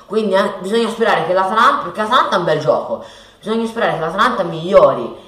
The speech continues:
resti costante, resti in costante miglioramento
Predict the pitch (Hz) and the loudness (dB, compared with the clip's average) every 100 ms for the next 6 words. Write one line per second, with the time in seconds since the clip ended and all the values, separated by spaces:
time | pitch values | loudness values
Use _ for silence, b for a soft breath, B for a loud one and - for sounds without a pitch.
0 | B 147 175 180 - 165 170 - 185 180 | B -4 -2 -2 -4 -6 -8 0 0 2
1 | 175 175 170 165 165 165 143 160 185 180 | -2 -6 -4 -6 -8 -10 -4 2 4 2
2 | 180 151 160 - 175 - 156 156 156 165 | -4 -8 -10 -4 -4 -4 -6 -2 -2 -2
3 | 139 - 120 - | -4 -6 -8 -8